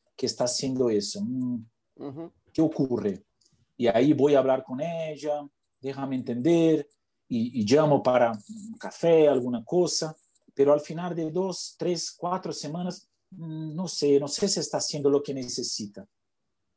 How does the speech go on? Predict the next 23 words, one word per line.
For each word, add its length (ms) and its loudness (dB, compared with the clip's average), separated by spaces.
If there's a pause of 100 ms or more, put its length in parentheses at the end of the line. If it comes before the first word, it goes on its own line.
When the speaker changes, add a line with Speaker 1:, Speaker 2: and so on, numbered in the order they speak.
(720)
Speaker 1:
Y 140 -4
con 180 4
la 80 6
situación 420 0
que 120 -2
estamos 280 -2
viviendo 440 4
hoy, 360 4 (580)
no 220 -2
puedo 420 2
mirar 460 2 (280)
las 200 -8
personas 480 -6
de 100 -4
mi 140 -6
equipo, 480 -12 (220)
¿sí? 320 -12 (140)
Sí, 360 4
puedo 220 6
armar 300 6
un, 320 4
un 260 6
one-to-one 680 4